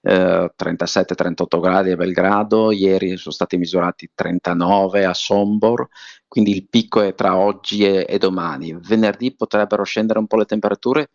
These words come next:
potrebbe esserci qualche piovasco, però appunto nulla, nulla di definitivo a questo punto, e poi vedremo la settimana prossima come vanno le cose. Per cui sì, si segue la situazione con molta attenzione e sperando, sperando che il cielo ci aiuti, come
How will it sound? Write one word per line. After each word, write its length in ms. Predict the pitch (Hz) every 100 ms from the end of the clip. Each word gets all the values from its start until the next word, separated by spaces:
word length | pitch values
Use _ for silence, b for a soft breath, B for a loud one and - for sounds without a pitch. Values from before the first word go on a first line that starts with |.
| _ _ _
potrebbe 380 | - - 113 113
esserci 340 | 113 113 -
qualche 300 | 107 107 104
piovasco, 1000 | 104 113 107 113 113 - - 143 143 131 -
però 460 | 104 98 92 92
appunto 520 | 87 - 90 85 87 85
nulla, 480 | 82 85 85 82
nulla 320 | 73 92 92 82
di 580 | 85 82 82 82 85 82
definitivo 720 | 80 - 85 - 82 76 76
a 320 | 71 69 - -
questo 300 | 80 - -
punto, 480 | - 151 - 52 B B B -
e 140 | 67
poi 160 | 87 87
vedremo 280 | 90 80
la 60 | 87
settimana 300 | - 87 78
prossima 400 | - 67 - 87
come 160 | 87 71
vanno 220 | 67 67
le 120 | 71
cose. 360 | - 73 - - B B B
Per 180 | - 92
cui 280 | - 101 95
sì, 180 | - -
si 240 | - - 92
segue 420 | - 104 101 101
la 80 | 101
situazione 560 | 101 101 95 107 104
con 140 | 101 92
molta 240 | 95 95
attenzione 1120 | 92 107 101 92 107 113 120 117 95 80 80
e 80 | -
sperando, 1040 | 80 - 95 73 76 80 90 87 85 80 82
sperando 420 | - 90 73 80
che 80 | -
il 60 | 80
cielo 220 | 76 76
ci 120 | -
aiuti, 340 | 76 78 -
come 240 | - -